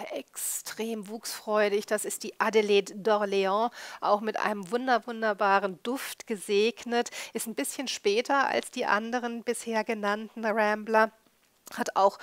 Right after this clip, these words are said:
sehr ausdrucksstarke, sehr, sehr bienenfreundliche, äh, Blüten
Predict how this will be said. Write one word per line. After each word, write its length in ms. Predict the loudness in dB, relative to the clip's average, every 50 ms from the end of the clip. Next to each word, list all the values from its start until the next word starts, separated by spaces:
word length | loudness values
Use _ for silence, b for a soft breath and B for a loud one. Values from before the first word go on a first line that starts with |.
| B B B B B B
sehr 500 | -10 -4 4 8 10 10 10 10 8 6
ausdrucksstarke, 840 | 2 2 0 -6 -10 -8 -2 2 4 6 6 6 4 2 0 0
sehr, 420 | -2 -6 -10 -4 2 4 4 6 6
sehr 140 | 4 2 -2
bienenfreundliche, 1200 | -2 -4 -8 -6 -6 -6 -8 -8 -4 -2 0 0 -2 -4 -4 -2 -2 -2 0 0 0 2 2 2
äh, 220 | 0 0 -2 -2 -2
Blüten 720 | -4 -6 -6 -4 0 0 0 0 -2 -4 -4 -2 -4 -4